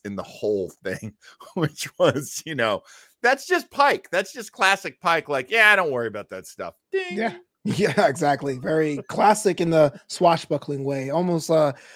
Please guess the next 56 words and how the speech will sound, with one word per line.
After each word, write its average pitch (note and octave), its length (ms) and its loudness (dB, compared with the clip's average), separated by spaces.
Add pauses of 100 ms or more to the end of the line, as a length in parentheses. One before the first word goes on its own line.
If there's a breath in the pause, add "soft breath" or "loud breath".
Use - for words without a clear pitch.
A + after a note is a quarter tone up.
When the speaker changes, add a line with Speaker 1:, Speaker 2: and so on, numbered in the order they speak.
(180 soft breath)
Speaker 2:
I, D#3 240 2
I - 20 6
don't F#3 120 6
wanna D3+ 200 0
compare D#3+ 380 2
him D3 80 -2
'cause D3 80 -4
they're C#3+ 100 0
so D3 180 -4
different, C#3 380 -2
but C3+ 180 -4 (340 soft breath)
it, E3+ 220 -4
the, E3 120 -6
the F#3+ 180 4
way A3 180 10
Pike G3+ 300 6
is F3 140 -4
portrayed D#3+ 520 -4
to D3 80 -10
me F#3 200 -2
reminds D#3 420 -2
me D#3 380 -6 (320 soft breath)
of E3 180 0
a D#3+ 60 2
very G3 240 6
obscure G3+ 400 4
show, C3+ 340 2
but D3 80 -4
I'll F#3 80 2
just G3+ 100 4
say G3+ 100 6
Bruce D#3+ 200 2
Campbell. - 340 -8 (360)
But E3+ 100 0
people B3+ 160 6
always G#3+ 220 12
ask, F#3+ 240 6
"You G3+ 80 -2
mean, A3 140 6
like, F#3+ 200 4
Ash A3+ 380 6
Bruce E4 180 2
Campbell E4+ 380 6
or A3 60 2
Burner G#3+ 440 4
was D#3 100 0
Bruce D#3 180 -8
Campbell?" D3+ 180 -4
Like, G#3 100 -4
no, A#3+ 340 6
Jack A#3 200 6
of A3+ 120 10
all A3 120 6
trades C4+ 380 8
Bruce E3+ 260 2
Campbell D#3+ 500 0